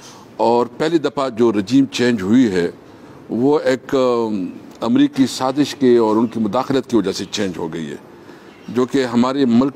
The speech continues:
के लिए, हमारे कौम के लिए एक बहुत बड़ा लम्हा पिक्रिया है।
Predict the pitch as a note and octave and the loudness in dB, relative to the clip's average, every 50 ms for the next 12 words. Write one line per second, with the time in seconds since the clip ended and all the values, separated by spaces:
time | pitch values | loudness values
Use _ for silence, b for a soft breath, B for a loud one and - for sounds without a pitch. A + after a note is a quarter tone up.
0 | - - C3+ C3 B2 B2+ C3 B2+ B2 A#2+ G#2+ G#2+ A2 G#2+ G#2+ - - B2+ C3+ C#3+ | -4 -2 0 2 4 6 6 6 4 2 0 -2 -2 -2 -4 -2 0 0 0 0
1 | D3 B2 - B2 A#2 G2+ G2+ G2 G2 G2+ D#2+ - - B B B B B B B | 0 -2 0 0 2 4 4 2 2 0 -2 -6 -12 B B B B B B B
2 | - A2 A#2+ A2 A2 B2+ D#3 D#3+ B2 A2+ C3 C3+ B2+ A#2+ A2+ A2+ A2+ G#2 A2+ A2+ | -2 -2 -2 -2 0 2 2 2 2 0 -2 -2 -2 -2 -2 -2 -2 -2 -4 -6
3 | - A2 G2 - - A#2+ A#2 F#2+ - - - | -6 -8 -10 -2 0 2 2 2 0 -6 -12